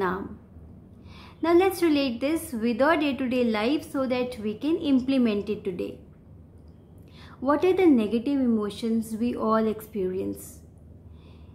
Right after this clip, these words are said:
एंगर, फ्रस्ट्रेशन, लेजीनेस, ग्रीड, ईगो, क्या ये इमोशंस हम सब में होती हैं? हाँ, ये इमोशंस हम सब में होती हैं, किसी में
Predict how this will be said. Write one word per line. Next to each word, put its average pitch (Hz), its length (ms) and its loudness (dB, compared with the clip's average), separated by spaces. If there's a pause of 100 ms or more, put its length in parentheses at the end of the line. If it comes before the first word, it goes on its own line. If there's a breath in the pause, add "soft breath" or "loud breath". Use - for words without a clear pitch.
(480 loud breath)
एंगर, 233 540 2
फ्रस्ट्रेशन, 226 840 -2
लेजीनेस, 220 1160 0
ग्रीड, 233 760 2 (680)
ईगो, 269 640 4 (1500 soft breath)
क्या 320 160 4
ये 370 160 8
इमोशंस 339 580 4
हम 311 100 4
सब 285 300 -4
में 302 140 2
होती 294 340 -2
हैं? 302 280 -6 (220)
हाँ, 196 260 -4
ये 220 160 -2
इमोशंस 285 520 0
हम 262 80 0
सब 240 300 -4
में 233 140 2
होती 226 240 -2
हैं, 269 100 -2
किसी 277 360 0
में 330 300 4